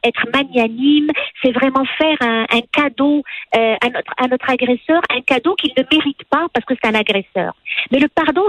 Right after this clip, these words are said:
c'est pas ça. Le pardon, c'est une affaire très intime, très personnelle. Il y a des personnes qui sont capables d'accorder. Vous savez, on a vu des gens qui ont pardonné à, à des gens qui ont tué leur enfant, euh, leur conjoint,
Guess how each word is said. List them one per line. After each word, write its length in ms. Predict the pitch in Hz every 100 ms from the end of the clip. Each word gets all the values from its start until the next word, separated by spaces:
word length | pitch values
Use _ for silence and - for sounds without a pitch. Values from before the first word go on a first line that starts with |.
| 359
c'est 120 | 254
pas 120 | 220 -
ça. 180 | 262 202 - - 226
Le 80 |
pardon, 300 | 254 330 311 440 330
c'est 140 | -
une 100 | 294
affaire 240 | 277 339 -
très 180 | - 427 302
intime, 460 | 240 226 - 269 320 339 - -
très 220 | - 415 415
personnelle. 600 | 269 - - 214 185 202 - -
Il 160 | 262 247
y 60 | 330
a 60 |
des 140 | 294 294
personnes 440 | 285 277 330 349 -
qui 80 | -
sont 180 | - 262 -
capables 440 | 349 - 302 233
d'accorder. 440 | 240 240 226 233 349 - -
Vous 60 | -
savez, 160 | 359 359 427
on 80 | 285
a 60 |
vu 140 | 277 311
des 180 | 262
gens 60 | 254 339 320
qui 140 | 247
ont 100 | 226
pardonné 580 | 254 254 277 370 359 240
à, 240 | 208 202 - -
à 80 | -
des 160 | 220 233
gens 140 | 277
qui 120 | 269
ont 80 | 220
tué 300 | 220 - 247
leur 160 | 240 208
enfant, 560 | 214 - 339 339 320
euh, 120 | 254 220
leur 160 | 214
conjoint, 580 | - 226 233 262 311